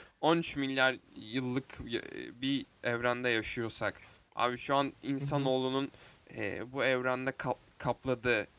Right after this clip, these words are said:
Speaker 1: yıl ne kadardır işte? En eski insan ne zaman bulunmuştu? Net hatırlamıyorum. E, hiç sallamayayım ama hani o, buna, e, evrim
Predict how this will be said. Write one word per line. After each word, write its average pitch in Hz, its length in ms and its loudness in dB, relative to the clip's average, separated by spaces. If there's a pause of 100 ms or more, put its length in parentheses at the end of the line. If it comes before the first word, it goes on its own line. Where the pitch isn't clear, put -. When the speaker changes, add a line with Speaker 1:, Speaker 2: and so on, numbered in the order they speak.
(100)
Speaker 1:
yıl 131 280 0
ne 135 260 -2
kadardır 104 520 0
işte? 135 460 -2
En 127 260 0 (500)
eski 127 380 -2
insan 127 460 -4 (420)
ne 147 60 -6
zaman 110 400 -2
bulunmuştu? 101 480 -8
Net 117 180 -2
hatırlamıyorum. 113 640 -4 (800)
E, 87 220 -8 (340)
hiç 131 260 -10
sallamayayım 127 640 0
ama 143 180 -2
hani 143 180 0
o, 143 160 2
buna, 143 380 0 (500)
e, 117 60 0 (680)
evrim 139 440 2